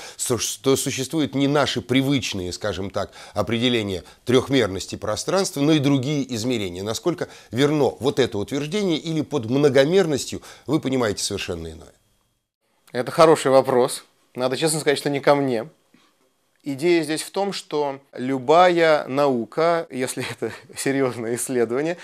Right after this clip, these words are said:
Speaker 2: стартует с, э, какого-то экспериментального понимания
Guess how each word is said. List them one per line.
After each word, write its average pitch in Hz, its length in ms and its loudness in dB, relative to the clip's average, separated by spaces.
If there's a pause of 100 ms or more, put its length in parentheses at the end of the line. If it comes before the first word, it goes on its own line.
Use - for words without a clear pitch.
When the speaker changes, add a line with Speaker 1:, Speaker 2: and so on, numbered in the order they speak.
(300)
Speaker 2:
стартует 160 800 2
с, - 220 -4
э, 139 480 0
какого-то 143 680 -4
экспериментального 131 1120 0
понимания 123 1000 -4